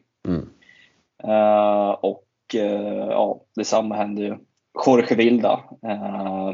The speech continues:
Speaker 2: men, eh, det har varit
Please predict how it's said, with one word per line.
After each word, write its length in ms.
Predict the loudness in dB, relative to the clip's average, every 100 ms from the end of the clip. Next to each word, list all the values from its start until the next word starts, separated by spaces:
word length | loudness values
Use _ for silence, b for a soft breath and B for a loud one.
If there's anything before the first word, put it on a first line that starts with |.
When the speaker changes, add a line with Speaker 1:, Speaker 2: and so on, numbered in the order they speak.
| -8
Speaker 2:
men, 560 | -4 4 4 4 0 -2
eh, 460 | -2 -2 -2 -4 -6 -10
det 180 | 0 6
har 120 | 6
varit 720 | 8 6 4 -4 -10 -14